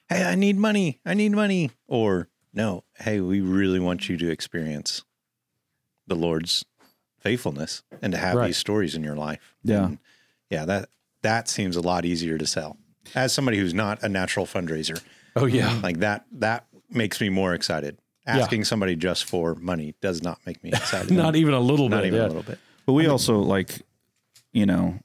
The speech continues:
Speaker 3: the church that I grew up in was in debt whenever we first came to the church by a lot. And so we, we had a big building. Um, it was, I mean, we talked about it before. I don't know if it was on this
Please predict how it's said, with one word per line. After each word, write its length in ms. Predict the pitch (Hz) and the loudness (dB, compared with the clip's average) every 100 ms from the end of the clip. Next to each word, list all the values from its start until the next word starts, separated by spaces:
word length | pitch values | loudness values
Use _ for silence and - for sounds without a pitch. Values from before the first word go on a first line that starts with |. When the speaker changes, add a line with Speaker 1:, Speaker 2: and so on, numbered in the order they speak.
| _ _ _ _ - | _ _ _ _ -4
Speaker 3:
the 100 | 107 | 0
church 260 | 165 139 | 2 2
that 120 | 107 101 | 4 4
I 100 | 104 | 4
grew 240 | 95 95 | 4 2
up 120 | 87 | 2
in 380 | 92 90 90 - _ _ - - | 2 2 0 -4 _ _ -8 0
was 440 | 95 90 92 - | 2 2 2 0
in 420 | 92 92 90 87 - - 104 | 0 2 2 -2 -6 -8 -4
debt 320 | 104 95 - | 0 0 0
whenever 320 | 95 92 92 | 0 0 0
we 120 | 95 90 | 0 -2
first 340 | 92 92 - | -2 -4 -4
came 180 | - 95 | -2 -2
to 60 | 92 | 0
the 100 | 87 | -4
church 440 | - 90 - - - | -4 -6 -6 -10 -6
by 220 | 98 98 | -2 0
a 100 | 90 | 0
lot. 380 | 92 90 87 85 _ | 0 0 -2 -4 _
And 160 | 95 90 | -8 -6
so 340 | 98 92 90 _ _ _ _ _ - _ _ _ _ _ _ _ - | -2 -2 -4 _ _ _ _ _ -20 _ _ _ _ _ _ _ -16
we, 480 | - 95 113 120 - | -8 2 4 4 4
we 200 | 113 123 | 4 6
had 140 | 113 | 4
a 60 | 95 | 2
big 460 | 90 113 113 107 | 4 4 4 4
building. 580 | 107 113 110 113 110 110 _ - _ - | 4 4 4 4 4 0 _ -20 _ -2
Um, 360 | 98 95 92 | 0 2 2
it 80 | 90 | 4
was, 480 | 98 95 - - - _ _ _ _ _ _ _ _ _ _ - 101 | 2 2 0 -4 -10 _ _ _ _ _ _ _ _ _ _ -6 -2
I 100 | 98 | 0
mean, 120 | 98 | 2
we 60 | 98 | 2
talked 260 | - 104 98 | 0 -2 0
about 220 | 98 95 | 0 2
it 60 | |
before. 580 | 92 - 104 101 101 104 | -2 -2 0 2 2 2
I 80 | 101 | 2
don't 100 | 101 | 0
know 60 | 98 | -2
if 80 | 101 | -2
it 60 | |
was 120 | 95 | -2
on 120 | 98 98 | 0 -2
this 340 | 98 - | -2 -6